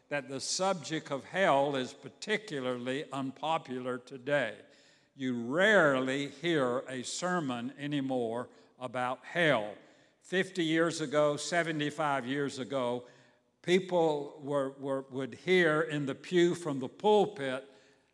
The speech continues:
that Jesus had something to say about hell. Now, I'm going to read this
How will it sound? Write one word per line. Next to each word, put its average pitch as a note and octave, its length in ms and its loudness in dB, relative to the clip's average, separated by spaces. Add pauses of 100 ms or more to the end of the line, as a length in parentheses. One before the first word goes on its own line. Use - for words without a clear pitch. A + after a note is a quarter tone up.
(160)
that D3+ 280 -4
Jesus E3+ 600 0
had D#3 260 -2
something D#3+ 500 -2
to C3 120 -6
say C#3 680 -2 (120)
about C3+ 500 -4 (440)
hell. B2+ 360 0 (1500)
Now, C#3 140 -4
I'm D#3 120 -2
going F#3+ 260 2
to D#3+ 120 -2
read C#3 640 2
this C#3 360 -4